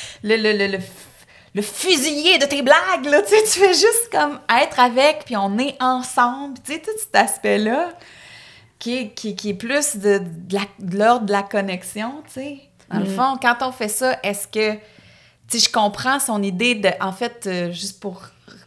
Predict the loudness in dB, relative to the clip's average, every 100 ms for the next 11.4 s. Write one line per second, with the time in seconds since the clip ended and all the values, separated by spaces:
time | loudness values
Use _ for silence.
0 | _ _ _ -14 -8 -2 0 0 -4 -4
1 | 0 -2 -2 -6 -4 -6 -6 -8 -6 -8
2 | -10 -6 0 0 0 0 -2 -4 -10 -16
3 | -20 -20 -20 -20 -16 -14 -14 -12 -8 -4
4 | -2 -2 0 -2 -4 -8 -8 -6 -4 -4
5 | -2 -2 -4 -8 -8 -6 -4 -4 -6 -8
6 | -8 -6 -6 -8 -6 -6 -8 -18 -20 _
7 | -20 -20 -12 -6 -4 -2 -2 -2 2 2
8 | 4 0 -2 -4 -4 -6 -6 -4 -4 -4
9 | -6 -10 -6 -6 -8 -16 _ _ -10 -8
10 | -8 -10 _ _ -6 0 2 2 0 -6
11 | -8 -8 -10